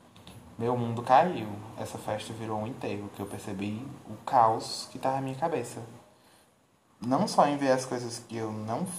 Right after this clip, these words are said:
que eu deixei de fazer pra fazer, como também porque tinha tido um tempo maravilhoso. Eu tinha passado, o quê?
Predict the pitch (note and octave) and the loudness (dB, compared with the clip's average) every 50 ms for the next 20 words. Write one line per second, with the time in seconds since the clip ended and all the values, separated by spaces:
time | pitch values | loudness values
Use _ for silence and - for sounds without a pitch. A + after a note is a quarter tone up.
0 | - - - - - - B2+ A#2 A#2+ A#2+ - - B2+ A#2+ B2+ B2+ - C3+ B2 B2 | -12 -12 -12 -12 -4 -2 -2 0 0 0 0 -2 0 -2 -2 2 4 4 4 6
1 | B2 A#2+ A#2+ A#2+ A#2+ B2 - - A2+ A2+ - - A2+ A#2 A#2 A2+ A2+ A#2 C#3 F#3+ | 4 2 0 0 0 -2 -2 -4 -4 -4 -2 -2 -2 -2 -2 -4 -4 -4 -4 -4
2 | - - - - - _ _ _ _ _ _ _ _ - - A#2 A2+ A#2 A#2 A2+ | -6 -8 -14 -20 -20 _ _ _ _ _ _ _ _ -8 -8 -6 -4 -4 -4 -2
3 | A2+ A2+ A#2 - - E3+ E3+ - - C#3 A#2+ A#2 - - - - _ - - B2+ | -2 -2 -4 -6 -6 -8 -8 -4 -4 -4 -4 -4 -8 -14 -18 -18 _ -8 -8 -6
4 | B2+ B2+ C3 A#2+ B2 A#2+ A#2 A#2 A#2+ A2+ A2+ A#2 A#2 A2+ A2+ A#2 B2+ D3 E3+ G3 | -6 -6 -8 -6 -6 -6 -4 -2 -2 -4 -2 -2 0 2 4 4 4 4 4 2
5 | F#3 C#3+ A#2 A2+ A2+ A2+ - - - - _ - - A2+ A#2 - B2 A#2+ A#2+ A#2+ | 2 2 2 2 0 -2 -4 -10 -16 -20 _ -10 -8 -6 -6 -4 -2 0 0 0
6 | A#2+ - A#2 G#2+ G2 F2 - - - - _ _ _ _ _ _ _ _ _ _ | 2 2 0 0 0 -4 -10 -16 -20 -20 _ _ _ _ _ _ _ _ _ _
7 | _ _ _ _ _ _ _ _ _ - - - - _ _ _ _ - B2+ - | _ _ _ _ _ _ _ _ _ -20 -20 -20 -20 _ _ _ _ -8 -4 0
8 | C#3 B2 A2 G#2 G2+ - | 2 2 2 0 -2 -8